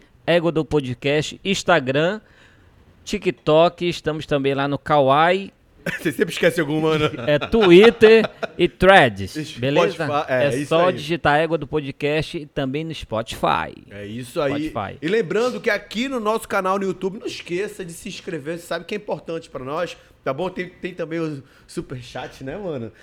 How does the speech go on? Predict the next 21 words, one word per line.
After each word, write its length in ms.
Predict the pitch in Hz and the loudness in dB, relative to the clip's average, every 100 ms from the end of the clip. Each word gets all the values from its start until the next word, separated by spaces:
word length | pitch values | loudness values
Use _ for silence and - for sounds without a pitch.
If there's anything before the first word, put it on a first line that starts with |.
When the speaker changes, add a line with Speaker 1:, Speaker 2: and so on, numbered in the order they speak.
| - | -12
Speaker 2:
Aí 160 | 127 143 | -6 -4
você 220 | 151 147 | -6 -10
pode 560 | 151 165 156 170 165 139 - - | -4 -4 0 2 2 0 -6 -8
doar 300 | 127 151 160 | 0 0 0
qualquer 240 | 151 - | -4 -6
Speaker 1:
Já 40 | - | -2
Speaker 2:
coisa. 220 | - 156 | 0 4
Speaker 1:
ganhou 260 | 175 180 | 6 6
cinco 320 | 160 190 202 185 | 2 -2 0 2
reais 460 | 214 190 151 156 | 4 6 4 2
lá. 260 | 147 127 127 | 2 0 0
Speaker 2:
Já 200 | 202 247 | -2 -6
cinco 220 | - 240 262 | -8 -4 0
reais? 320 | 240 311 226 | 2 0 -2
Speaker 1:
Já 60 | |
ganhou 240 | 127 127 143 | -6 -6 -2
Speaker 2:
Caralho, 640 | 226 247 302 262 294 302 | 2 2 2 2 4 4
mano, 260 | 269 262 240 | 8 8 8
é 60 | |
muita 260 | 233 254 254 | 4 2 0
coisa. 680 | - - - 240 285 - | 0 0 0 0 -2 -4